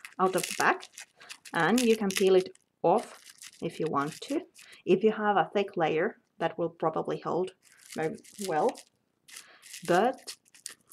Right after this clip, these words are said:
on the other hand, you can just tuck it in here, like, nobody will notice. And also,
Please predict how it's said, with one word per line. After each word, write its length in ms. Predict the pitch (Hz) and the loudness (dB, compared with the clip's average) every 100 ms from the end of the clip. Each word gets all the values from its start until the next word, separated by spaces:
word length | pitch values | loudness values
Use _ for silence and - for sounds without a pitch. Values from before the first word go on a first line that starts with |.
| - | -8
on 140 | 175 175 | -4 -2
the 120 | 160 | 0
other 180 | 147 196 | -2 -2
hand, 240 | 214 220 208 | 0 0 0
you 80 | |
can 180 | 185 180 | -2 -4
just 420 | 175 170 - - _ _ - - | -6 -10 -14 -20 _ _ -20 -16
tuck 220 | - - | -10 -4
it 80 | 156 | -4
in 160 | - 165 | -2 -6
here, 380 | - 240 370 - _ _ - _ _ _ - _ | -4 -4 -4 -8 _ _ -20 _ _ _ -20 _
like, 180 | 175 - | -12 -8
nobody 300 | 165 160 156 | -6 -4 -6
will 200 | - - | -6 -6
notice. 440 | 175 202 277 294 - - - _ 156 | -2 -2 -2 -6 -16 -20 -20 _ -6
And 440 | 160 175 180 - - _ - | -4 -2 -4 -8 -16 _ -6
also, 560 | 180 190 190 220 202 | 0 0 0 0 0